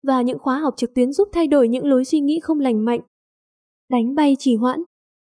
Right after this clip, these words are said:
Những dấu hiệu của trầm cảm như mệt mỏi và khó tập trung làm chúng ta thích trì hoãn, dẫn đến chứng trầm cảm nặng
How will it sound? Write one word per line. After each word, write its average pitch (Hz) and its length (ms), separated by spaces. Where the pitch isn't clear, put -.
Những 285 180
dấu 262 160
hiệu 311 200
của 233 120
trầm 233 220
cảm 233 280
như 339 120
mệt 311 240
mỏi 247 260
và 254 120
khó 277 220
tập 294 200
trung 330 200
làm 285 220
chúng 262 200
ta 320 200
thích 392 260
trì 285 160
hoãn, 294 280
dẫn 294 140
đến 285 160
chứng 277 220
trầm 262 220
cảm 240 280
nặng 240 120